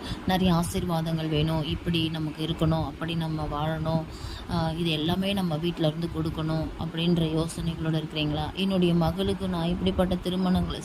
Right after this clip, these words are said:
செய்யணும், என் மகளுக்கு இப்படிப்பட்ட மாப்பிள்ளையை பார்க்கணும்" அப்படின்ற ஏக்கத்தோடு இருக்கீங்களா?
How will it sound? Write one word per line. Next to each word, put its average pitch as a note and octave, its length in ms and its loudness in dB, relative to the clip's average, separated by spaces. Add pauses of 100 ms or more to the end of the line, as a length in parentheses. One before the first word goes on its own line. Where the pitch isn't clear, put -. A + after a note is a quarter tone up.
(100)
செய்யணும், E3 400 -2 (640)
என் F#3+ 200 2
மகளுக்கு G3+ 460 2
இப்படிப்பட்ட G3 400 -2
மாப்பிள்ளையை F3 520 -2
பார்க்கணும்" D#3 540 -2 (140)
அப்படின்ற E3 320 0
ஏக்கத்தோடு F3 680 0
இருக்கீங்களா? D3+ 600 -2